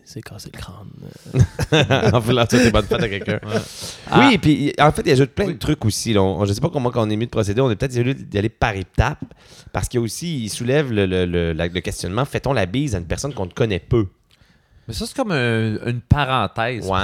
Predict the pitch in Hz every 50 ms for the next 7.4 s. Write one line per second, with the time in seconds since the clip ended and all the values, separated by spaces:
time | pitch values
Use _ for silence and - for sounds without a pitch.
0 | 104 110 107 95 87 92 101 95 82 78 - - 85 85 87 135 123 120 117 117
1 | 117 113 110 110 80 85 85 - 92 92 - 147 196 202 - 175 160 160 135 156
2 | 160 - - 202 170 185 185 170 160 170 160 151 - - 170 165 165 151 - 180
3 | 165 160 151 151 - - 160 160 160 - 139 - - 147 131 135 - 151 143 147
4 | 151 151 151 151 147 - _ _ 104 101 101 101 98 90 - - - - _ 147
5 | 151 139 131 - 160 156 - 165 143 151 170 170 170 - - 180 - 180 156 156
6 | 143 131 170 170 156 131 - 175 170 151 - 175 147 139 139 127 123 - 143 143
7 | 147 160 170 - 92 90 85 80